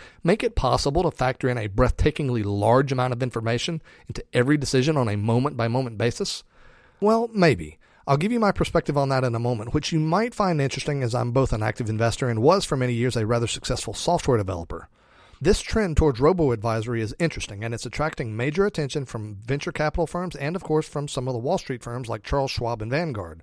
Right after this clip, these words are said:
who have gotten in on the act with robo-advisory services of their own. I'll admit, the premise is appealing.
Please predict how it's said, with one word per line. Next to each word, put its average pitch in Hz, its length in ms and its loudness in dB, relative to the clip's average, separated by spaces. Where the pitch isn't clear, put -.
who 139 140 2
have 160 160 0
gotten 139 240 0
in 139 100 -2
on 143 120 -2
the 127 100 -2
act 127 240 -2
with 127 160 -2
robo-advisory 123 760 -2
services 131 440 -6
of 107 100 -8
their 113 160 -2
own. 147 280 -6
I'll 123 200 -2
admit, 135 320 -4
the 110 60 -10
premise 160 300 -2
is 127 120 -6
appealing. 80 480 -6